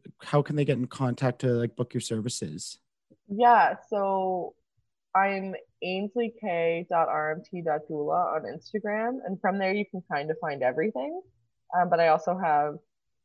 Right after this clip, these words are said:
Speaker 2: a website where you can, like, book a massage or contact me for doula stuff.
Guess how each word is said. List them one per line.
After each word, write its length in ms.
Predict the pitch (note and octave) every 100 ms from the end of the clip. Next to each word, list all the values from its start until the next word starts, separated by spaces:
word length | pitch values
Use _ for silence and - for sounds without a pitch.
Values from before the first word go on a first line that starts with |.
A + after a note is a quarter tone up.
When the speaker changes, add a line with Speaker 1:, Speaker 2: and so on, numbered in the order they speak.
| _ -
Speaker 2:
a 160 | C3+
website 480 | C#3 D3+ D3+ C#3+ B2
where 120 | -
you 160 | C#3+ C#3
can, 140 | -
like, 180 | D3+ B2+
book 140 | - D#3
a 40 |
massage 640 | D3+ D3 D3 C3+ C3 C3+ -
or 480 | - C3+ C3 B2+ G3 _
contact 340 | D#3+ D#3+ D3+ -
me 120 | D3+
for 120 | D3+ D#3
doula 320 | C#3+ C3+ F3+
stuff. 340 | - B2+ F#3+